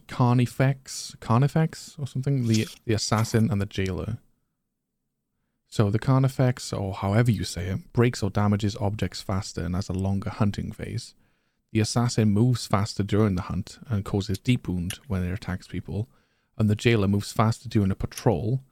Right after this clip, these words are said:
has a larger detection range, and has a longer patrol phase. Survivors are invisible to the knight,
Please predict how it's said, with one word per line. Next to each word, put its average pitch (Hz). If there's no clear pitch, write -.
has 113
a 104
larger 107
detection 104
range, 92
and 90
has 90
a 92
longer 98
patrol 95
phase. -
Survivors 120
are 113
invisible 110
to 107
the 95
knight, 92